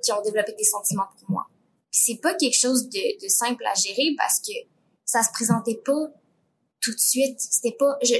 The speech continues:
c'était pas, ah, ok, je commence à parler à cette personne-là, il y a un intérêt. Non, c'est une amitié qui se développe en premier. C'est une vraie amitié. Puis les deux, on se connaissait pas. Puis là, ah,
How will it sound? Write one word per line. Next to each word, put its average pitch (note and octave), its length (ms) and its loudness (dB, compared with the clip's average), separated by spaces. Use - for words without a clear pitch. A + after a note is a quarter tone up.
c'était - 360 0
pas, D4+ 300 0
ah, C#4+ 260 2
ok, D4 140 2
je - 100 0
commence B3+ 200 0
à B3+ 60 0
parler A#3 200 0
à - 20 -2
cette A#3+ 160 2
personne-là, A#3 320 0
il B3+ 80 4
y A#3+ 60 4
a - 20 0
un G#3+ 60 -2
intérêt. G#3+ 500 -8
Non, B3 280 0
c'est - 200 2
une G#3 80 -4
amitié A3 340 0
qui C#4+ 120 0
se A3 40 0
développe A#3 300 -2
en B3 100 4
premier. A3+ 380 -6
C'est G#3+ 160 -2
une G#3+ 80 -2
vraie A3 220 2
amitié. C4 640 2
Puis A3+ 340 4
les A3 100 -2
deux, B3 140 2
on B3+ 80 2
se B3+ 100 2
connaissait C4+ 400 2
pas. B3+ 220 4
Puis B3 100 -4
là, B3 180 2
ah, - 160 4